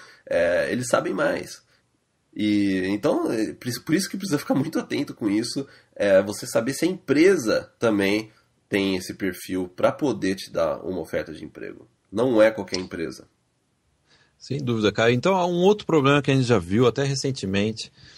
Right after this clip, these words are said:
Speaker 2: É, eu não, é, obviamente, eu não vou divulgar nome, claro, né? Mas é, inclusive, assinante nosso.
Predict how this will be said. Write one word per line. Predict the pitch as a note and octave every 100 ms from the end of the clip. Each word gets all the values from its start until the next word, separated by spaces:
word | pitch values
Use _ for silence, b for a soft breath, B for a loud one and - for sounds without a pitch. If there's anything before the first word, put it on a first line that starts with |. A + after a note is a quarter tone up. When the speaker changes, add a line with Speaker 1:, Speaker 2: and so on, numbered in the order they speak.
| b _ -
Speaker 2:
É, | F#2+ F2+ F2+
eu |
não, | G#2+ F#2+
é, | G2
obviamente, | E2 G#2+ A2 G#2+ A#2 B2+
eu |
não | A#2 A2+
vou | G#2 A2 G#2 E2
divulgar | - G2+ G2+ G2 G2+ A2+
nome, | G2 G#2
claro, | - F#2+ A#2+ F#2
né? | G2 A2
Mas | G2+ G2+
é, | A2+
inclusive, | A#2 B2 A#2 C3+
assinante | C3 D#3 A2+ A2 D3 -
nosso. | G2 F#2+ B2 - -